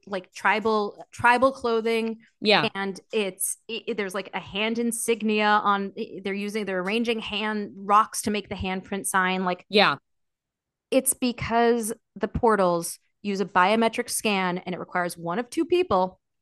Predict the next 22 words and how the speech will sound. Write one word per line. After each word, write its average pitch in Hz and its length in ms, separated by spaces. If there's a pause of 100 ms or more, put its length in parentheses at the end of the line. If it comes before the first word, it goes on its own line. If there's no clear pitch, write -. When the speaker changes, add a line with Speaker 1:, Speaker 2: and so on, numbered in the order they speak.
(340)
Speaker 1:
to 175 100
scan 190 400
their 277 140
hands. 185 520 (360)
And 185 100
of 180 100
course, 269 300
those 277 200
two - 140
people, 214 520 (120)
'cause 180 220
why 208 320
wouldn't 262 280
it 254 100
be 240 120
these 208 240
two 190 140
people, 180 480
are 180 180
Gavin's 175 480
dad 220 420 (320)
Speaker 2:
Yeah. 165 200